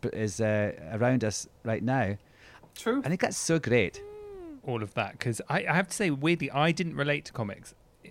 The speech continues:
Speaker 3: when I was little,
Speaker 2: Mm-hmm.
Speaker 3: but I so see that when I hear you both say that that is sort of thing.
Speaker 2: Yeah, I mean, when, so just retracting back to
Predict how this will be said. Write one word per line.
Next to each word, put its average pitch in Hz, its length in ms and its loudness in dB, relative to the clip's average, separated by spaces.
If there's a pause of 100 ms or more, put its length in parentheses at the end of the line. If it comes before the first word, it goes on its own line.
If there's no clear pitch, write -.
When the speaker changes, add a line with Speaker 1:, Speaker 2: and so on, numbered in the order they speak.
(140)
Speaker 3:
when 113 180 0
I 104 60 0
was 101 180 -6
little, - 280 0
Speaker 2:
Mm-hmm. 190 120 -4
Speaker 3:
but - 140 -4
I 135 80 4
so 165 220 4
see 156 280 2
that 98 240 -4
when 107 120 -2
I 107 120 0
hear 110 200 2
you 101 200 -2
both 104 220 0
say 101 380 -4
that 104 140 -12
that 110 180 -8
is 104 300 -8 (180)
sort - 260 -8
of 98 120 -8
thing. - 180 -6 (260)
Speaker 2:
Yeah, 220 500 2
I 214 100 4
mean, 226 380 2
when, 196 220 2 (440)
so 196 460 2
just 208 180 -2
retracting 208 560 2
back 185 240 2
to 175 320 0